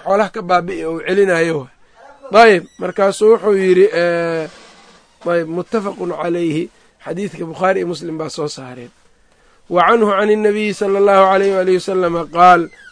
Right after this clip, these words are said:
nabigu wuxuu yidhi, صلى الله عليه وآله وسلم، isla Abi Hurayra waaye, "اليد العليا، gacanta sarrayso,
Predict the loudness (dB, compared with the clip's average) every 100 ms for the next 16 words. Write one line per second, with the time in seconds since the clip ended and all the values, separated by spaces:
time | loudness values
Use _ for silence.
0 | -16 -6 0 2 2 2 0 0 -4 -6
1 | -2 -2 -2 -2 -4 -4 -4 -2 0 -2
2 | -4 -6 -6 -4 -4 -2 -2 -2 -2 0
3 | 0 0 -4 _ _ _ _ _ -2 2
4 | 6 6 4 -4 -6 -4 -2 0 0 -2
5 | -4 -4 -6 -6 -10 -6 -4 -2 -2 -6
6 | -14